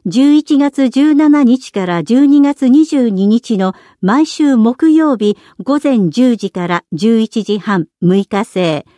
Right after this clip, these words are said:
場所がティップネス練馬、練馬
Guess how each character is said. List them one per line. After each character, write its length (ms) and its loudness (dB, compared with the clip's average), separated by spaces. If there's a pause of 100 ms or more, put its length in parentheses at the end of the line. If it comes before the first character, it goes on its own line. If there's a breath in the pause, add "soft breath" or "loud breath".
(380)
場 140 -6
所 200 -4
が 160 -4 (340 soft breath)
テ 80 0
ィ 40 4
ッ 100 -12
プ 160 -2
ネ 140 -2
ス 140 -14
練 160 -2
馬、 340 -2 (160)
練 140 -2 (140)
馬 180 -2